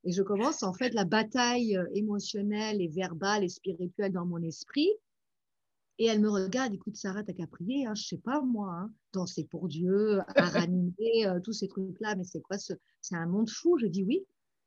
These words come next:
Speaker 1: Et c'est là que tout le monde commence à prier avec moi et je vais en vacances et j'oublie tout. Non, vraiment, hein, je vous assure, c'est dans le, c'est dans, c'est dans mon esprit, mais
Speaker 2: Oui.
Speaker 1: je n'ai pas envie. Et puis c'est là que il y a une femme très célébrée, euh, qui est libanaise,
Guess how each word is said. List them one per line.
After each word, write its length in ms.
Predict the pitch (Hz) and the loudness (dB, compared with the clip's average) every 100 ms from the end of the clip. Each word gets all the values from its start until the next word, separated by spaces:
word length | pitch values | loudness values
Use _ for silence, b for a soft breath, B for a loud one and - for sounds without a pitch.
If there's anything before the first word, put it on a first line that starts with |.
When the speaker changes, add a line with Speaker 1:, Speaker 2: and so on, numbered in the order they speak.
| _ | _
Speaker 1:
Et 100 | - | -8
c'est 140 | 185 190 | -6 -2
là 200 | 220 277 | -2 -2
que 380 | 262 220 233 269 _ _ _ _ _ | -2 -2 -2 -4 _ _ _ _ _
tout 100 | - | -2
le 80 | 208 | 0
monde 160 | 233 | -2
commence 340 | 226 202 208 196 | -2 -4 -4 -8
à 80 | 160 | -10
prier 320 | - 160 151 | -10 -8 -8
avec 220 | 147 143 165 | -8 -10 -8
moi 400 | 175 214 269 - - | -4 -2 -2 -4 2
et 80 | 202 | 4
je 140 | 196 | 4
vais 180 | 190 262 | 4 4
en 80 | 262 | 4
vacances 640 | 247 240 208 226 - - | 2 0 0 0 -4 -4
et 100 | - | 2
j'oublie 380 | 196 220 208 269 | 4 4 4 2
tout. 320 | - 302 302 - _ _ _ _ _ - | 6 6 6 2 _ _ _ _ _ -4
Non, 140 | 180 | -2
vraiment, 400 | 147 202 269 208 | 2 4 6 4
hein, 80 | 170 | 0
je 80 | 151 | -2
vous 120 | 160 | -2
assure, 360 | 180 - 220 - _ | -2 0 -2 -2 _
c'est 140 | - 190 | -2 2
dans 120 | 185 | 4
le, 140 | 180 | 2
c'est 140 | - 185 | 0 -2
dans, 160 | 180 | -2
c'est 140 | 175 165 | -2 -2
dans 120 | 170 | -2
mon 160 | 165 | 0
esprit, 420 | 180 180 - 320 320 | 0 -2 0 2 4
mais 220 | 160 139 - _ _ _ - | 2 -2 -6 _ _ _ -2
Speaker 2:
Oui. 120 | 135 | 2
Speaker 1:
je 40 | |
n'ai 100 | 139 | 4
pas 180 | 185 214 | 2 2
envie. 240 | 214 175 175 | 0 2 0
Et 40 | |
puis 140 | - - | 0 0
c'est 140 | 196 | 4
là 160 | 233 277 | 6 4
que 320 | - 208 165 _ _ _ _ _ _ _ _ _ | 4 4 4 _ _ _ _ _ _ _ _ _
il 80 | 202 | 4
y 40 | |
a 60 | 208 | 6
une 120 | 208 | 6
femme 280 | - 214 208 | 2 2 2
très 160 | - 196 | 2 0
célébrée, 800 | - 180 180 143 180 190 190 185 | 4 4 4 2 2 4 6 4
euh, 220 | 160 151 | 2 -2
qui 200 | - 165 | 0 0
est 40 | |
libanaise, 720 | 151 175 165 160 170 175 180 | 2 0 0 -2 0 0 -2